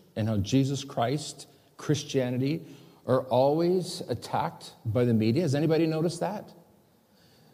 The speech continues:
You don't attack Buddha. Don't attack Hinduism. They certainly won't attack Islam.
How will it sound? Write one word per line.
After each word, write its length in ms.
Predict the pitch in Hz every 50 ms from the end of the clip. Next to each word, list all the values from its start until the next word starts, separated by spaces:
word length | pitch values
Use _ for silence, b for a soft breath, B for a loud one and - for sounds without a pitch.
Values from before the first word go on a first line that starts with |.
| b b
You 120 | - 123 123
don't 180 | 147 175 151 -
attack 300 | 165 175 170 147 120 120
Buddha. 360 | 151 180 202 190 190 190 180 - - - - - - - - - _ _ _ _ _ _ _ _ _ _ _
Don't 160 | 127 143 165
attack 460 | 160 - 156 156 151 151 151 - - - - - - B B B B B
Hinduism. 880 | - 165 196 202 196 190 165 156 180 170 175 196 202 - - - - - -
They 100 | 123 110
certainly 440 | - - - - 240 240 - 135
won't 240 | 131 123 127 139 131
attack 340 | 117 - - 143 123 123 - -
Islam. 600 | - 175 180 147 113 90 82 87 110 156 156 -